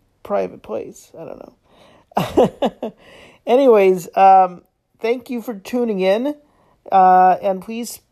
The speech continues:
if you like this, share it with your friends. Uh, and find us on Facebook, uh, Instagram, uh, LinkedIn, uh, and all your favorite social media sites.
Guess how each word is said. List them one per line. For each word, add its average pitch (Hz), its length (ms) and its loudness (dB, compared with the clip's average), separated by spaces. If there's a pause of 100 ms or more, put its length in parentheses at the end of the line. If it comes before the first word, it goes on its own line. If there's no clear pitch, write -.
if 196 200 -8
you 202 80 -12
like 196 380 -4
this, 233 360 -6
share 208 300 -4
it 214 80 -4
with 202 180 -8
your 208 100 -12
friends. 220 680 -6 (440)
Uh, 175 600 2 (440)
and 185 340 -6
find 208 360 -6
us 226 280 -4
on 185 220 -6
Facebook, 220 640 -12 (560)
uh, 180 380 -6
Instagram, 226 880 -6 (500)
uh, 175 680 0 (300)
LinkedIn, 233 640 -6 (800)
uh, 175 360 -2
and 185 260 -8
all 220 400 -2
your 214 180 -6
favorite 190 540 -8
social 185 420 -8
media 180 520 -8
sites. 202 600 -10